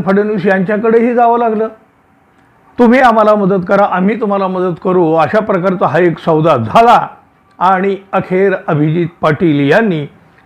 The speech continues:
भाजप उमेदवारांना आपला पाठिंबा जाहीर केला. पाटील यांनी हा पाठिंबा मनापासून तर दिलेला नसणार, अर्थात याचे उत्तर त्यांच्या चेहऱ्यावरही मिळत होते.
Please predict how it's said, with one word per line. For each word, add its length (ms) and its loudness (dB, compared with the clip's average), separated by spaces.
भाजप 640 -2
उमेदवारांना 760 0
आपला 280 0
पाठिंबा 520 -4
जाहीर 300 0
केला. 260 -6
पाटील 300 0
यांनी 200 0
हा 140 2
पाठिंबा 440 0
मनापासून 680 -2
तर 60 -2
दिलेला 400 -2
नसणार, 380 -4
अर्थात 360 0
याचे 240 0
उत्तर 360 -2
त्यांच्या 320 -2
चेहऱ्यावरही 600 0
मिळत 300 -2
होते. 220 -4